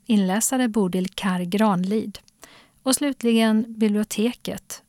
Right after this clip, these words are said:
av Susan Orlin. Tretton timmar och tjugofyra minuter. Och inläsare är Bodil Karr Granlid även här.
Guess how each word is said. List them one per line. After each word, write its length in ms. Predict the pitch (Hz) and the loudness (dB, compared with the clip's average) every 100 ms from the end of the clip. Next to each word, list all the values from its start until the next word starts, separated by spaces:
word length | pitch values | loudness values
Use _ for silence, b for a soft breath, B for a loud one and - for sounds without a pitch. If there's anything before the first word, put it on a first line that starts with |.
| - | -4
av 360 | 185 165 170 - | -2 -2 -6 -8
Susan 560 | - 226 226 - 220 233 | -2 0 0 0 0 0
Orlin. 600 | 220 190 196 208 226 208 _ _ B B B B | 0 2 2 0 -2 -8 _ _ B B B B
Tretton 340 | - 240 - 247 | -2 0 0 0
timmar 340 | 277 226 214 | 2 2 2
och 120 | 220 | 0
tjugofyra 500 | - 247 285 190 165 | -2 -4 -2 -2 0
minuter. 600 | 180 180 185 - - 214 _ _ _ | 0 -2 -4 -10 -10 -12 _ _ _
Och 100 | 214 | 0
inläsare 640 | 196 180 196 - 262 254 247 b b b b | 2 2 0 -2 -2 -2 -2 b b b b
är 180 | 202 190 | -2 0
Bodil 500 | 175 196 185 185 214 - | 0 0 0 -2 -4 -8
Karr 300 | - 180 175 | -6 -4 -6
Granlid 800 | 220 208 208 190 170 180 247 208 - | -6 -2 0 0 0 0 -2 -2 -4
även 280 | 190 165 | -4 -4
här. 400 | 165 208 180 208 | -6 -6 -6 -10